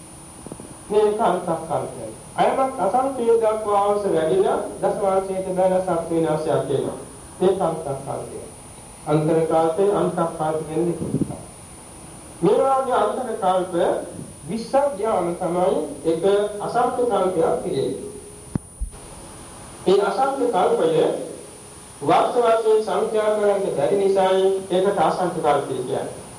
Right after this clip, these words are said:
අන්තක් කල්ප විස්සක් වෙනවා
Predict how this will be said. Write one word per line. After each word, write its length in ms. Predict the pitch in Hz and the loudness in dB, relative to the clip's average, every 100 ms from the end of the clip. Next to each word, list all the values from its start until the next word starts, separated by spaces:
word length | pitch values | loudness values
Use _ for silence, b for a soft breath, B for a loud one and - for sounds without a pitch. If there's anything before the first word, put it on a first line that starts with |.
| - - - - - - - - - - - - | -20 -20 -20 -20 -20 -20 -20 -18 -18 -18 -18 0
අන්තක් 340 | 180 214 214 208 | 2 2 4 4
කල්ප 300 | 208 190 185 170 | 4 2 2 0
විස්සක් 300 | 156 185 185 190 190 | -2 -2 2 2 2
වෙනවා 440 | 190 196 202 - | 2 2 2 2